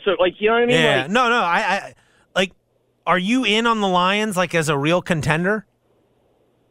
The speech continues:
Speaker 1: Uh, define contender. Like, do I think they can win the Super Bowl?
Speaker 2: Like, can they
Speaker 1: I'm
Speaker 2: be
Speaker 1: gonna
Speaker 2: in the N F C Championship game?
Speaker 1: I think so. Like, if the things break, right, like,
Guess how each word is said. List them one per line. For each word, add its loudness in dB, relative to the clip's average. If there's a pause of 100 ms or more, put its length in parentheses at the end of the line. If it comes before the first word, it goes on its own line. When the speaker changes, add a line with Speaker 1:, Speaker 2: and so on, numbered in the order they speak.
(680)
Speaker 1:
Uh, 2 (600)
define 0
contender. 0
Like, 0
do 2
I 2
think -2
they 2
can -2
win 2
the 0 (120)
Super 0
Bowl? 2 (1300)
Speaker 2:
Like, 0
can 0
they 4
Speaker 1:
I'm 2
Speaker 2:
be 2
Speaker 1:
gonna 2
Speaker 2:
in -2
the 0
N 0
F -4
C -8
Championship -4
game? -14 (1500)
Speaker 1:
I -2
think 0 (120)
so. 2 (140)
Like, 0
if -4
the -2
things 0
break, 0
right, 0 (260)
like, -2